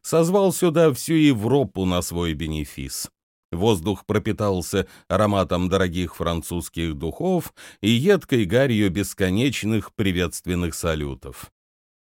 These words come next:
Александр Первый, главный трофей этого политического цирка, ощущал себя редким зверем в золочёной клетке.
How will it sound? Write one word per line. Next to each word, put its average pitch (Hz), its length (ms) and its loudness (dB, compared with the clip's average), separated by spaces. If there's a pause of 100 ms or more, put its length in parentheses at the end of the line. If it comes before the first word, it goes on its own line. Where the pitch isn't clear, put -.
Александр 190 640 4
Первый, 82 640 2 (300)
главный 147 640 4
трофей 107 840 -2
этого 82 460 -2
политического 90 920 -4
цирка, 165 600 0 (220)
ощущал 165 680 2
себя 156 280 2
редким 143 540 2
зверем 107 520 2
в 78 40 -6
золочёной 90 680 0
клетке. 78 600 -8